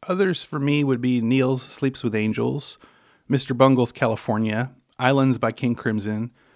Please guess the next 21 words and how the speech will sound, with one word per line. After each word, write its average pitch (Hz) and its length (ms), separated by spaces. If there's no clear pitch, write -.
D'Angelo's 131 600
Brown 120 260
Sugar, 110 520
Aphex 139 400
Twin's 131 380
Syro, 107 640
and 120 120
the 113 60
first - 340
four 143 360
Doctor 123 340
John 113 340
records, 90 540
which - 320
finally 165 480
clicked 139 300
for 131 120
me 123 160
this 113 240
year 110 200
despite 104 500